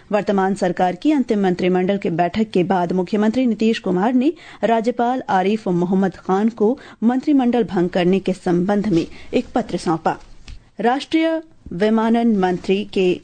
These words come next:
राम मोहन नायडू ने कहा कि भारत अब दुनिया का तीसरा सबसे बड़ा विमानन बाजार बन गया है, जो देश के तेज आर्थिक विकास और बढ़ते संपर्क को दर्शाता है।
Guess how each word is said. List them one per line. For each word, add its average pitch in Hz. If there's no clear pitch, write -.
राम 190
मोहन 185
नायडू 180
ने 226
कहा 196
कि 269
भारत 269
अब 220
दुनिया 214
का 214
तीसरा 262
सबसे 220
बड़ा 185
विमानन 180
बाजार 175
बन 170
गया 180
है, 214
जो 214
देश 226
के 277
तेज 277
आर्थिक 196
विकास 185
और 214
बढ़ते 196
संपर्क 240
को 190
दर्शाता 170
है। 196